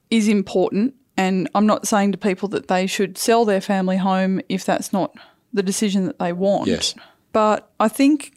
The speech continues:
Speaker 1: there's so many different definitions now of home. You know, it may be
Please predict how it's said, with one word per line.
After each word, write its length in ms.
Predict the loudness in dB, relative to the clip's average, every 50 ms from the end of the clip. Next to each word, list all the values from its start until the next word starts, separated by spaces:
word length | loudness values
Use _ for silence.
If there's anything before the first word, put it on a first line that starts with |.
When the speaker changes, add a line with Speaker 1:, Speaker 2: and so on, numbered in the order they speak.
| _
Speaker 1:
there's 300 | -2 0 2 2 2 2
so 300 | 0 0 2 2 4 4
many 240 | 4 4 4 2 2
different 460 | 0 -2 -4 -4 -2 -4 -4 -2 0
definitions 840 | 0 0 0 0 0 0 0 0 0 0 0 0 0 0 0 -2 -2
now 380 | -2 0 0 0 0 0 -2 0
of 160 | -2 -2 -4
home. 340 | -4 -4 -2 0 2 2 0 -2 -4 -20 _ _ _ _ _ _
You 80 | -4 -2
know, 200 | 0 0 0 0 0
it 140 | 0 0 2
may 280 | 2 2 2 2 2 2
be 460 | 2 2 2 2 2 0 -2 -6